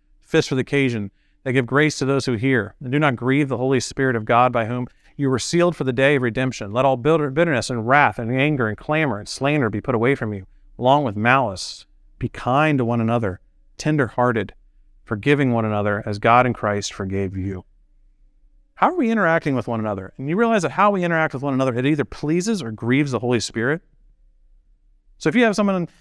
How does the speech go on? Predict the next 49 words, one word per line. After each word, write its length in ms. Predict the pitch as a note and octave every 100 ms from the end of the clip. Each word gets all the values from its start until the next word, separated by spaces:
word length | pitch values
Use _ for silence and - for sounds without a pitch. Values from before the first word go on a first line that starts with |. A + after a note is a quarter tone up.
| _ _
even 220 | G#3 A3+ G#3+
sitting 160 | G#3+ G3
in 80 |
the 100 | E3+
same 240 | C3 G#3 G3
pew, 260 | - G#3
sitting 200 | E3 F#3+
in 20 | F3+
the 120 | D3+
same 200 | G3 F#3
aisle 240 | F3 F#3
as 100 | D#3+
you 100 | E3
here, 360 | E3 E3+ D3 - _ _ _ _ _ _ _ -
and 100 | D3
you're 160 | F3
constantly 560 | - F#3 F3+ - D#3+ D3+
having 240 | D#3+ D#3
issues 400 | C3+ D#3 D#3+ C3+
with, 160 | B2+ A#2
and 80 | C3
you're, 280 | C3+ C3
I 100 | C3+
feel 140 | B2+ F3+
like 120 | D#3+
you're 120 | B2
lacking 360 | A#2+ D#3 D#3 D3
this 280 | B2+ - D3+
moving 300 | C#3 D#3+ C#3+
in 40 |
the 60 | A#2+
Spirit 280 | - E3 C#3+
in 40 |
your 100 | A#2+
life, 220 | C#3 D3+
then 220 | B2 A2
maybe 200 | A#2 E3
you 60 | E3
need 80 | D#3+
to 80 | D3
get 100 | C3+
something 260 | C#3+ B2
right 220 | A#2 C3
with 140 | B2 -
your 100 | A2
brother 300 | A2+ A2 G2
or 60 |
your 120 | G#2 G#2
sister. 440 | A#2 - -